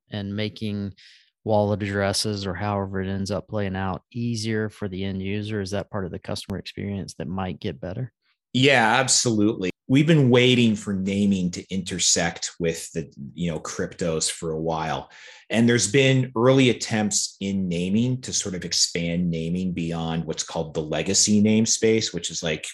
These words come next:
Speaker 2: overseen by icann. I don't know if you're familiar with them. It's like the I A N A, you know, root zone. And there were early attempts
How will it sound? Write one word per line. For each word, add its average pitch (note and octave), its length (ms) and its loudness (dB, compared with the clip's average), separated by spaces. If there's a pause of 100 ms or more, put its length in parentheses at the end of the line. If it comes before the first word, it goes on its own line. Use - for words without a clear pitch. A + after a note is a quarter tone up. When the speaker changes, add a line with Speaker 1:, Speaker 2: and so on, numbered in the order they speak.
Speaker 2:
overseen G2+ 560 2
by E2 160 0
icann. F2+ 760 -2
I D#2+ 60 -6
don't D2 140 -8
know D#2+ 120 -6
if D#2+ 80 -10
you're - 300 -6
familiar A2 260 6
with G2 220 2
them. F2+ 360 0
It's D#2+ 220 -6
like D2 180 -6
the D#2+ 140 -4
I D#2+ 140 -2
A D2+ 280 -4
N D2 140 -6
A, C#2+ 340 -6 (120)
you D2 100 -6
know, C#2+ 280 -8
root G#2+ 200 2
zone. F#2 400 0 (520)
And B2 140 4
there C3+ 100 6
were C#3 140 8
early E3+ 380 8
attempts - 800 2